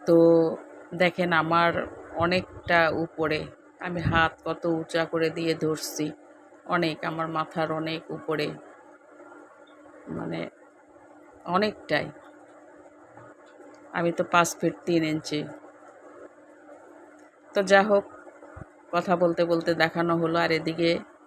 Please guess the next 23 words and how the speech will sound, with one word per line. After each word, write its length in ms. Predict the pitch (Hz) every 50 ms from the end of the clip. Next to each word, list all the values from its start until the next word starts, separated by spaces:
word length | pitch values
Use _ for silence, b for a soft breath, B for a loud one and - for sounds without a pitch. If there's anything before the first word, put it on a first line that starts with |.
| - - - - - - -
আপনাদের 420 | 180 170 - 175 165 165 170 165 170
দাদা 340 | 160 156 151 156 165 165 170 165
অনেক 320 | 165 160 165 170 170 170
দিন 180 | 170 170 170 165
থেকে 260 | - 175 160 175 170
বলতেছে 680 | 170 165 156 156 - - 165 160 - - 170 185 240 285 - - - - - - - - - - - - - - - 165
যে 140 | 165 165
মুগের 420 | 165 175 170 160 165 165 160 156 147
ডাল 220 | 156 156 156 160 -
খাবে 360 | - - 170 151 160 160 165 180
মাছের 400 | 175 160 156 - - 165 156 165
মাথা 360 | 160 156 151 - - 170 165
দিয়ে। 360 | 160 156 156 156 151 175 220 - - - - - - - - - - - - - - - - - - - - - - - - - - - - - - -
তো 160 | - 165 160
এই 140 | 156 160 165
যে 140 | 165 175 175
মুগের 460 | 175 170 170 160 160 160 160 160 151
ডাল, 340 | 147 156 156 160 175 220 269 285 - - - - - - - - - - - - - - - - - - - - - - - - - - - -
এটাকে 340 | 175 170 - 170 165 170 175
এখন 220 | 170 190 170 165
রান্না 380 | 165 160 156 156 160 160 165 165
করব। 540 | - 165 156 147 147 139 156 165 214 320 339 - - - - - - _ - - - - - -
তো 420 | - 160 156 156 151 151 151 151